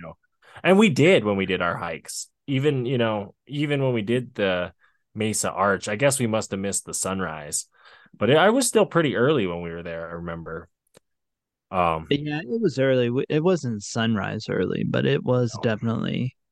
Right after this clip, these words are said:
Speaker 2: um, early in the day.
Speaker 1: You had, I know, I know it wasn't because you had to go get your, um,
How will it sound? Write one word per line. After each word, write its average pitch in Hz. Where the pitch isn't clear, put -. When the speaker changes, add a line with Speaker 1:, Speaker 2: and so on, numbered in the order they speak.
Speaker 2:
um, -
early 113
in 107
the 110
day. -
Speaker 1:
You 123
had, 131
I 131
know, 147
I 139
know 147
it 123
wasn't 113
because 98
you 110
had 104
to 95
go 98
get 95
your, 90
um, 80